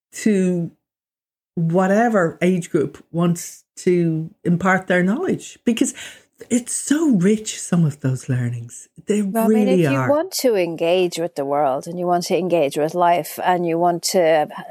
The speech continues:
Speaker 2: have a spiritual connection, then you have that appreciation that the creative life force runs through everything,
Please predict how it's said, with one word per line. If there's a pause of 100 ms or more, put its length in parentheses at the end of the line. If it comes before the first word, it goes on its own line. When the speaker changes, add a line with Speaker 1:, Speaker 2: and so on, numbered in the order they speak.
(120)
Speaker 2:
have
a
spiritual
connection,
then
you
have
that
appreciation (800)
that
the
creative
life
force
runs
through
everything,